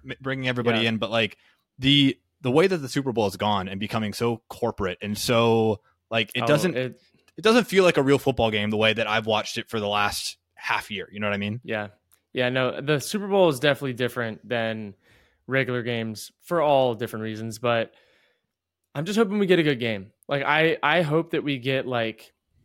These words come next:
Speaker 2: moments of flashes of stars that are making plays that we remember forever. Like, that, I think that's more important or more, you take those with you longer than the outcomes of the games. Like, Mahomes had that diving throw that was dropped that one year. Like,
Speaker 1: Mm.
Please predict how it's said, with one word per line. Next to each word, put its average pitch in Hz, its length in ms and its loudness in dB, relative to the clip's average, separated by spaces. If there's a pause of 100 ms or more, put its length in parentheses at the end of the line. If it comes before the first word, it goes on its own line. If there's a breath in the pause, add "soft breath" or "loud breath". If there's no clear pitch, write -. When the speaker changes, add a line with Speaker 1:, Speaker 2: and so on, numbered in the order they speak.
(160)
Speaker 2:
moments 135 560 -2
of 120 220 -2
flashes 120 580 -2
of 107 100 -10
stars 120 600 -2
that 117 100 -2
are 113 80 -4
making 117 300 -6
plays 117 320 -6
that 123 100 -4
we 135 120 -6
remember 131 340 -4
forever. 98 400 -12 (360)
Like, 110 120 -12
that, 139 120 2
I 135 40 2
think 143 220 -6
that's 143 440 0
more 151 300 2
important 143 640 -4
or 131 260 0
more, 127 520 0 (800)
you 151 120 -6
take 202 260 4
those 170 260 6
with 143 140 -2
you 139 140 0
longer 135 260 4
than 123 140 0
the 120 100 -2
outcomes 110 340 -4
of 104 60 -10
the 101 80 -10
games. 92 400 -12
Like, 107 300 -4 (520)
Mahomes 143 440 2
had 139 140 2
that 131 140 0
diving 131 380 0
throw 131 260 0
that 123 140 -4
was 110 120 -10
dropped 110 500 0
that 113 160 0
one 110 200 -2
year. 107 200 -4
Like, 107 260 0
Speaker 1:
Mm. 98 240 -10